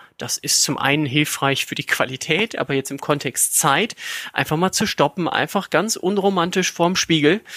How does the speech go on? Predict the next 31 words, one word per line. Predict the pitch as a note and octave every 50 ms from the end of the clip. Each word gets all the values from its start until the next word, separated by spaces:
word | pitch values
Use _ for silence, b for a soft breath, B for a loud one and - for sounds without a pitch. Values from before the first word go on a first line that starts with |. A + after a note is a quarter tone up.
| B B B B B B B
ähm, | B - D3+ D#3 D#3+ E3
einfach | - - - D3 - - -
einmal | - D3+ D#3 F3 F#3+ F#3
runterzusprechen. | E3 F#3+ B3 A#3+ A3 - - - D#3+ - - A#2+ B2 C3+ E3
Das | D#3+ - -
muss | G#3 -
ja | A3 G#3
nicht | F3+ G3
am | F#3
Stück | - - - - -
sein, | - - - - - - _
ja, | - C3 -
aber | - E3 D3+ - -
alle | D#3 E3 F3
Bestandteile | D#3+ F3+ - - A3+ A#3 A#3 A3 - D#3 B2 G#2 F2+ A#2+ D3 G#3+ - B B B B B B B
und | G#3 G3 G3
dann | F#3+ E3+
einfach | - C#3 - D#3 D#3
mal | F3 E3+
aufzuschreiben, | - B2+ - - - E3+ D3 - D3 C#3+ E3 F#3 F#3
wie | F3
lang | D#3 D#3+ D#3+
es | D3 - -
war | B2 A2+ A#2+ C#3+ E3+
und | F#3+ F3+
zusammenzurechnen, | - E3 C#3+ C#3 C3 C#3 C3+ - - C#3 C#3 C#3+ -
ob | E3 D#3 -
das | E3+ D#3+ -
jetzt | F3 -
ungefähr | - D3+ D#3+ D#3+ - F3+
hinhaut. | F#3+ C4 C#4+ G3 D3 - - - -